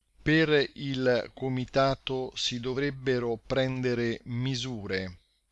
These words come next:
per ridurre i costi normativi e amministrativi ed eliminare gli ostacoli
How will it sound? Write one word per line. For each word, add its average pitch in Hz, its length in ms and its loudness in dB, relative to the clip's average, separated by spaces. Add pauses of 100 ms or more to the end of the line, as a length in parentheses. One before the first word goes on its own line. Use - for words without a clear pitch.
(540)
per 127 600 2
ridurre 123 1040 -8 (280)
i 123 120 -8
costi 117 760 -6 (160)
normativi 131 1200 -6 (380)
e 131 320 0 (260)
amministrativi 131 1500 -2 (520)
ed 135 300 2 (480)
eliminare 135 1200 0 (840)
gli 131 520 -4 (100)
ostacoli 127 1160 0